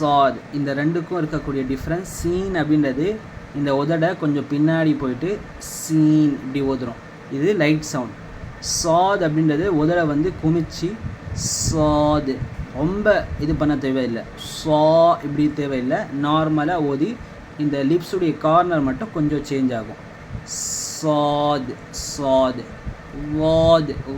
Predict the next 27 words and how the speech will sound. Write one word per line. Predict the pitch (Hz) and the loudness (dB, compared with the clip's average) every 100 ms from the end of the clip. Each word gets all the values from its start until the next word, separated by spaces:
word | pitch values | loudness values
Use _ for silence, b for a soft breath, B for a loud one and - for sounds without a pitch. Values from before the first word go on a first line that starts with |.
| 135 | -2
வாத் | 147 156 160 170 | 4 6 8 6
ஓதும்போது | 151 147 143 139 135 175 214 147 | 4 0 -2 -2 0 0 -2 0
இந்த | 156 170 165 175 - - - | 0 2 0 -2 -6 -14 -10
இடத்துல | 139 143 143 147 147 170 - - - - - | -4 -4 -2 0 2 2 0 -12 -12 -10 -4
நம்ம, | 131 131 | 0 2
அஹ், | 139 160 147 120 120 | 2 0 -2 -4 -4
அந்த | 117 120 123 | -4 -4 -4
நாவுடைய | 127 143 143 131 127 131 147 160 - - - 139 | -2 0 0 -2 -2 0 0 -2 -6 -16 -10 0
ஓரப்பகுதியை | 160 160 156 139 127 127 151 | 2 2 -2 -4 -2 -2 -2
டச் | 143 127 - | -2 -6 -4
பண்ணி | 135 | -2
ஓதுறோம். | 135 123 123 147 180 - | -2 -2 -2 -2 -2 -4
அல்லது | 139 143 170 | -4 0 2
இந்த | 147 143 139 - | 2 2 -2 -6
என்ன, | 139 147 156 | -2 0 0
எந்த | 147 151 151 | 0 2 2
இடத்துலையும் | 147 151 156 | 2 2 2
இல்ல, | 143 143 - | 2 0 -4
இருக்கலாம். | 143 147 147 170 - | -6 -4 -2 -2 -2
அல்லது | 143 151 | -2 0
நடுவுல | 175 143 160 180 170 | 2 2 4 4 4
இருந்தும் | 147 180 147 | 2 2 2
ஓதலாம். | 131 117 107 - 131 127 123 | 0 -2 -6 -14 -10 -8 -2
வாத், | 135 139 135 139 139 131 - - 127 | 0 2 2 2 2 0 -8 -12 -6
வாத் | 135 139 139 135 139 139 | 0 2 2 2 2 0
இப்படியும் | 131 - 120 131 151 | -4 -10 -4 0 2
ஓதலாம். | 131 120 113 | 0 -2 -4